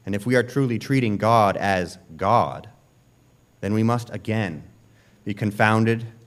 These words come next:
and humbled in admitting that the wisdom of God allowed it to be so. But in allowing it to be so, Jesus was always part of the plan. Galatians four four states that when the fullness of time had come,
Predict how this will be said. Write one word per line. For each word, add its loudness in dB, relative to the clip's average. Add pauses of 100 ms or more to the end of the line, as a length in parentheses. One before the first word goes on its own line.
(160)
and -12
humbled 0
in -10
admitting -4
that -6
the -6
wisdom -2
of -4
God -8 (440)
allowed 0
it -10
to -14
be -10
so. -12 (1400)
But -4 (720)
in 2
allowing 2
it -8
to -14
be -4
so, -8 (680)
Jesus -2
was -8
always -8
part -10
of -14
the -14
plan. -16 (1600)
Galatians 4
four 2
four 0
states 0
that -2
when 4
the 0
fullness 2
of -6
time -2
had -6
come, -8